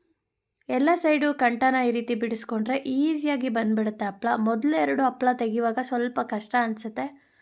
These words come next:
ಯಾಕೆ ಅಂದ್ರೆ ಅದು ಬಿಸಿ ಆದ ಕರೆಕ್ಟಾಗಿ ಕೂರ್ಬೇಕಲ್ಲ, so ಹಾಗಾಗಿ. ಅದಾದ್ಮೇಲೆ ಈಸಿಯಾಗಿ one by one ತುಂಬ ಚೆನ್ನಾಗಿ ಬರುತ್ತೆ. ನೋಡಿ, ಈ ರೀತಿ ಎತ್ಕೋಬೇಕು.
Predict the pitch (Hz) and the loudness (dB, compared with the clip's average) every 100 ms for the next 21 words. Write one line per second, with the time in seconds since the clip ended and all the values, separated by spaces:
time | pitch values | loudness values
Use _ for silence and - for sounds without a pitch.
0 | _ _ _ _ _ _ _ _ _ _ | _ _ _ _ _ _ _ _ _ _
1 | _ _ - 262 254 330 302 294 277 269 | _ _ -4 -2 0 2 2 2 2 2
2 | 233 262 254 294 294 247 220 247 247 226 | 2 0 0 2 4 6 6 4 2 -2
3 | 226 269 240 240 240 226 214 214 208 208 | 0 -2 -2 -2 -2 -2 -2 -4 -4 -4
4 | 208 226 214 208 208 202 208 - - - | -4 -2 -2 -2 -4 -6 -6 -10 -6 -4
5 | 233 311 339 311 294 294 294 - 254 269 | 2 2 2 0 0 0 -2 0 0 2
6 | 269 254 226 247 226 214 220 233 233 277 | 2 2 2 2 2 0 2 2 2 -2
7 | 285 269 247 247 247 214 240 262 262 226 | -4 -6 -4 -4 -2 0 0 2 0 0
8 | 214 208 240 311 - _ _ _ _ - | -2 -2 -2 -2 -8 _ _ _ _ -4
9 | 254 226 247 226 233 240 233 240 214 - | -2 0 0 0 -2 -2 -2 -2 -2 -2
10 | 262 220 214 285 | -2 -2 -4 -4